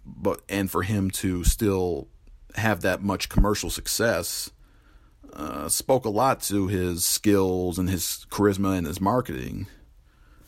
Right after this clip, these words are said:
Uh, the acting opportunities,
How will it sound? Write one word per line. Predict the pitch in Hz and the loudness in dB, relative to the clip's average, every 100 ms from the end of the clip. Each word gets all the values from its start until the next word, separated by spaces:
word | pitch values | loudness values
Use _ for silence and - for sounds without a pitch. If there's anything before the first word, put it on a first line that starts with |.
| - - _ - - - | -20 -20 _ -20 -20 -16
Uh, | - 113 | -6 -2
the | 220 - | 2 4
acting | 254 285 220 | 2 2 0
opportunities, | 190 170 170 180 165 151 151 147 131 | 2 0 0 -2 2 4 4 2 -4